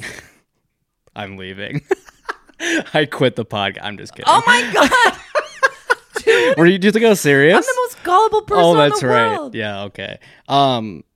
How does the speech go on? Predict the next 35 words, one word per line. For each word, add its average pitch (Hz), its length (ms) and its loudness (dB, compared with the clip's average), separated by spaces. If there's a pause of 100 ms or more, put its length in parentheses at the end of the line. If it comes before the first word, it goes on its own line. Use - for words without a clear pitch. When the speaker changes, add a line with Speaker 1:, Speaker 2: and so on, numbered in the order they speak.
(220)
Speaker 1:
so - 140 -6
Kay, - 320 -12
Kay 156 140 -6
Speaker 2:
So - 40 -4
Speaker 1:
and - 60 -4
Speaker 2:
you're 151 100 -4
Speaker 1:
I - 20 -4
Speaker 2:
not 214 220 -6
leaving 247 240 -10
the 269 60 -10
podcast? 269 380 -14
Speaker 1:
No, - 300 -6
Kay 135 240 -8
and 175 160 -8
Speaker 2:
Okay. 143 180 -6
Speaker 1:
I - 20 -8
had 113 260 -8
a 104 60 -10
conversation 98 960 -14 (580)
pre-recording 107 1900 -12 (160)
Speaker 2:
Yes. 175 440 -14 (140)
Speaker 1:
about 101 300 -8
what 98 220 -8
our 82 140 -10
homework 95 420 -14
was 107 180 -14
gonna 76 200 -14
be. 73 380 -16 (100)
Speaker 2:
Yeah. 196 220 -14 (460)
Speaker 1:
And 107 200 -12
our 92 100 -12
homework, 110 380 -10
we 101 100 -12
decided, 92 420 -12
was 90 540 -14